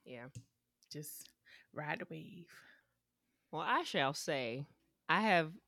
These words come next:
Speaker 1: lost two friends and almost lost another friend for, like, similar reasons. So the first two, I've known them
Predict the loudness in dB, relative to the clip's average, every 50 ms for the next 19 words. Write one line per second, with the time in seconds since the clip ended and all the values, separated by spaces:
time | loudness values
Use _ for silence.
0 | _ -12 -8 -6 0 4 8 8 10 8 8 6 0 -4 -2 -2 -2 -2 -2 0
1 | 4 6 6 6 6 6 4 4 2 0 -4 -6 -10 -16 -18 -20 _ _ _ _
2 | _ _ _ _ _ _ _ _ _ _ _ _ 2 4 4 6 8 10 12 12
3 | 12 12 10 6 6 6 8 10 10 10 8 6 2 2 4 6 6 6 4 0
4 | -2 2 4 4 4 4 4 2 0 -2 -6 _ _ _ _ _ _ _ _ _
5 | _ _ _ _ _ _ _ _ _ _ _ 2 4 6 8 10 8 8 6 4
6 | 0 -2 0 0 2 0 0 -2 -4 -4 -6 -8 -10 -12 -12 -12 -16 -18 -20 _
7 | _ _ _ _ _ _ _ _ _ -10 -2 2 2 2 2 2 0 2 2 4
8 | 4 2 -2 -2 0 2 2 2 4 4 4 4 4 2 2 2 4 2 2 2
9 | 2 0 -2 -6